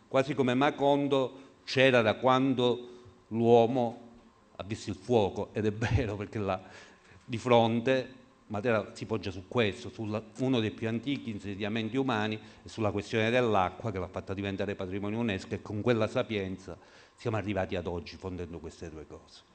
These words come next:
Il cinema è stato fondamentale, è stato molto importante, molto è cominciato a cambiare con Depeche. C'era la congiunzione perfetta, il film giusto al momento giusto,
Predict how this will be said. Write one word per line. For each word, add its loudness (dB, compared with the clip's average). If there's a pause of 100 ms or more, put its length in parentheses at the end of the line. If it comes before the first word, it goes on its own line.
(200)
Il -4
cinema 4
è 6
stato 2
fondamentale, -4
è -8
stato -6
molto 0
importante, -8 (1800)
molto 6
è -6
cominciato 0
a 6
cambiare 4
con -2
Depeche. -4 (640)
C'era -6
la -2 (140)
congiunzione 0
perfetta, 0
il -2
film -2
giusto -4
al -2
momento -4
giusto, -4